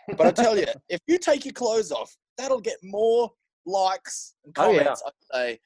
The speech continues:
Speaker 1: than
Speaker 2: Yeah.
Speaker 1: anything else that we can do. It's quite, it's almost like when you,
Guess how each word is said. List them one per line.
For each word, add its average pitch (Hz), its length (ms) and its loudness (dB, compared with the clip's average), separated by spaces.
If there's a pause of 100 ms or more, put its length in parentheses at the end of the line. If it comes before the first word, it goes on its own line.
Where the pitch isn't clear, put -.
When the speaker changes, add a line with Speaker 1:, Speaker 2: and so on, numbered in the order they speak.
(160)
Speaker 1:
than 190 200 0
Speaker 2:
Yeah. 202 140 -8
Speaker 1:
anything 220 400 -8
else 170 180 -2
that 156 120 -6
we 135 100 -8
can 135 120 -16
do. 117 240 -6
It's - 120 -8
quite, 226 240 2
it's 196 160 -2
almost 226 280 -2
like 180 200 -2
when 180 120 -6
you, 165 140 -6